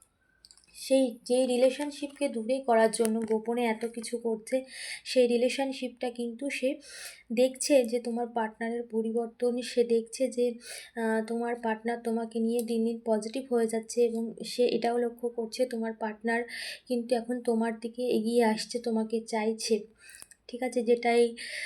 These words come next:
থার্ড পার্টি কিন্তু কো-, মানে এটা ন-,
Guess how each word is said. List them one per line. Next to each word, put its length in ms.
থার্ড 340
পার্টি 220
কিন্তু 360
কো-, 260
মানে 300
এটা 320
ন-, 260